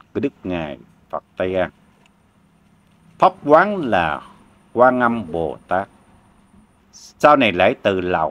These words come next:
Quan trước là Quán. Đức Quỳnh Giáo Chủ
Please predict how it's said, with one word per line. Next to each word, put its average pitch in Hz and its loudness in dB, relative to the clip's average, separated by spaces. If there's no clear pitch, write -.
Quan 113 2
trước 147 -6
là 76 -6
Quán. 98 0
Đức 190 2
Quỳnh 117 2
Giáo 147 6
Chủ 113 0